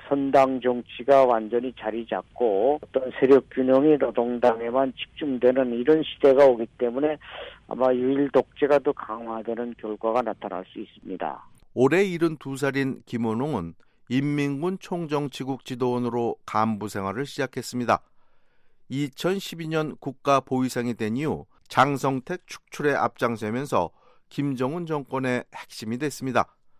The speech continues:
Speaker 2: 당시 장성택에게 사형을 선고한 기관이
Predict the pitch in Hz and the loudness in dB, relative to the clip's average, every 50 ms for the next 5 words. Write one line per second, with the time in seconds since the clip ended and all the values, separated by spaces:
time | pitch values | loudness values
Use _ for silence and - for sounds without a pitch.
0 | _ _ _ _ - _ _ _ _ _ - - 139 143 139 131 - 196 202 - | _ _ _ _ -20 _ _ _ _ _ 2 4 4 4 4 2 -6 -8 -8 -4
1 | - 156 160 156 135 147 143 143 - - 143 139 139 120 135 135 139 131 - - | -4 -4 -4 -2 -2 -4 -4 -4 -6 -4 -2 -2 -2 0 0 0 0 -2 -4 -6
2 | - - - 165 151 143 139 135 127 120 - 123 120 127 120 117 117 117 110 - | -12 -10 -4 -2 -2 -2 0 -2 -4 -4 -2 -4 -4 -2 0 0 0 0 -2 -6
3 | 110 98 123 143 151 123 92 82 | -6 -4 -4 -4 -2 -2 -4 -6